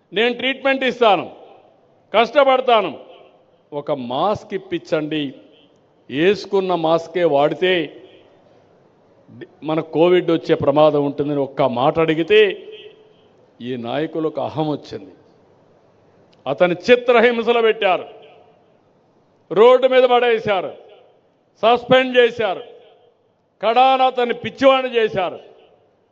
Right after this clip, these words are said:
కడాన రోడ్డు మీద చనిపోయే పరిస్థితికి వస్తే నిన్ననే ఆయన కొడుక్కి క్యాబినెట్లో పెట్టి ఉద్యోగం ఇచ్చి ఆ కుటుంబానికి ఒక కోటి రూపాయలు ఇచ్చారు. మీ పాపాలు కడగడానికి,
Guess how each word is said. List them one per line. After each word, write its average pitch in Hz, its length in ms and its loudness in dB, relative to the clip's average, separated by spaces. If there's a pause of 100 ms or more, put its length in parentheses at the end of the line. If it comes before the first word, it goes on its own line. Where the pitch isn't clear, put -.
(200)
కడాన 156 440 -6
రోడ్డు 160 280 -4
మీద 175 220 -8
చనిపోయే 151 320 -6
పరిస్థితికి 131 520 -12
వస్తే 160 580 -4 (580)
నిన్ననే 175 640 -2
ఆయన 151 380 0
కొడుక్కి 156 640 -4
క్యాబినెట్లో 147 640 -2
పెట్టి 139 260 -4
ఉద్యోగం 139 460 0
ఇచ్చి 139 300 2 (600)
ఆ 143 180 4
కుటుంబానికి 185 800 2
ఒక 170 260 2
కోటి 160 220 2
రూపాయలు 143 340 -6
ఇచ్చారు. - 360 -20 (3000)
మీ 247 260 4
పాపాలు 254 720 4
కడగడానికి, 254 840 2